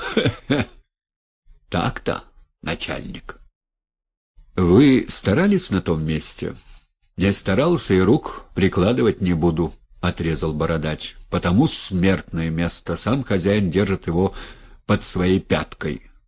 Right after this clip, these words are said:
«Какой хозяин?» «Сынок у Хоздвигова. Слыхал про такого?» Двоеглазов подумал, не спятил ли старик с ума. «Он что, воскрес из мёртвых?»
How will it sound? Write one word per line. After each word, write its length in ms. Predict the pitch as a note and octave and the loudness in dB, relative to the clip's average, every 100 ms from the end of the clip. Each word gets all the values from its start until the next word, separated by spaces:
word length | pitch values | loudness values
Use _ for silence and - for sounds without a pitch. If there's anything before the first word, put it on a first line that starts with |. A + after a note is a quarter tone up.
| - | -2
«Какой 360 | A#2 A2+ A2+ | -2 4 4
хозяин?» 600 | E2+ E2+ D2+ C#2 B1+ D#2+ - _ _ _ _ - | 4 -2 -4 -4 -6 -10 -18 _ _ _ _ -12
«Сынок 600 | - G#3 G#3 A#2 - - _ _ - | -2 2 4 2 0 -16 _ _ -4
у 80 | F#2+ | 0
Хоздвигова. 840 | F#2+ E2 D#2+ F#2 D#2+ D#2+ D2 - _ _ _ - | 0 0 2 2 4 -2 -4 -10 _ _ _ -8
Слыхал 400 | - F#2+ G3 G#2+ | -2 2 2 2
про 160 | - B2 | 2 0
такого?» 540 | F#2 - D#2 C#2+ - _ _ _ _ _ _ _ _ F#2+ | 0 0 -2 -4 -8 _ _ _ _ _ _ _ _ 4
Двоеглазов 640 | G2 A#2 C3 F3 E3 E3 | 6 8 6 4 2 0
подумал, 580 | - D3 F2+ E2 D#2 D#2+ | 0 0 2 0 0 0
не 140 | F2+ | 2
спятил 560 | F#2+ - D3 F#3 F3 D#3 | 2 0 0 0 0 0
ли 160 | C#3+ C3 | 2 0
старик 540 | - - G2+ A#2+ B2 | -2 0 2 2 0
с 180 | - - | -8 -4
ума. 380 | G#2 D#2 A#1+ - _ _ - - - - | -2 -2 -6 -10 _ _ -20 -20 -18 -2
«Он 180 | F#2+ G#2 | 0 2
что, 340 | G2+ - F#2+ | 0 0 0
воскрес 640 | D#2+ F#2 - G2+ A2 G#2 G2 | 2 0 0 2 4 2 0
из 160 | F2 | -2
мёртвых?» 720 | F2+ G#2 F#3 E3+ F2+ D#2 - | 2 2 2 0 0 -2 -4